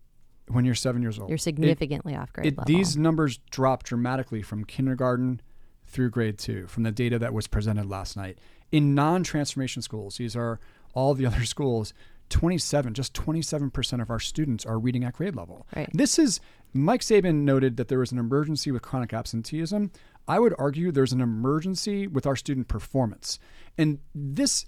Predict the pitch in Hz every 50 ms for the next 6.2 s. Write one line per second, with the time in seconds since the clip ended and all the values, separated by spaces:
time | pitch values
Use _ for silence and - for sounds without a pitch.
0 | - - - - - - 170 175 156 135 120 165 156 139 139 147 185 247 285 -
1 | 311 294 208 - - 202 - - - 226 208 202 202 202 220 226 233 214 190 185
2 | 185 180 - - 180 180 175 170 165 180 214 214 - 190 180 - - 165 156 170
3 | 165 - 196 180 175 160 170 135 180 214 226 226 247 254 262 - 220 202 190 180
4 | 190 180 175 - 190 185 180 175 - 196 190 160 160 160 160 156 156 160 156 156
5 | 156 156 156 151 - 160 156 143 - 147 139 - 143 143 143 147 151 151 - -
6 | - - -